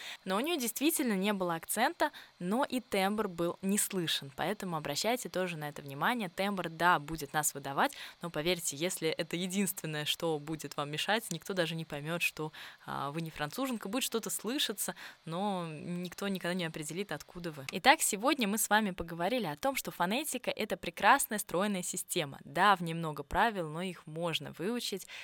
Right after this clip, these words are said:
И самое главное — приучиться к тому, что каждое слово мы можем проанализировать и прийти к выводу, что во французском языке как слышится, так и пишется.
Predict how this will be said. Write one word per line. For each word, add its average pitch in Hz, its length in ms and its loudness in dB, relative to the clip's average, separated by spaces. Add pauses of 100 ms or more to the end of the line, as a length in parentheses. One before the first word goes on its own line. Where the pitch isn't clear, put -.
(160)
И 156 60 -10
самое 226 360 2
главное — 196 440 0
приучиться 165 420 -2
к - 80 -16
тому, 233 360 -6
что 220 280 -2
каждое 175 400 -2
слово 254 380 0
мы 170 120 -6
можем 214 300 -4
проанализировать 180 1040 -2 (380)
и 226 200 -2 (100)
прийти 196 500 0
к - 120 -14
выводу, 220 400 -4
что 165 500 -4
во 147 80 -10
французском 226 600 -6
языке 208 440 -6
как 196 260 2
слышится, 180 800 -4
так 175 240 -2
и 180 60 -6
пишется. - 540 -4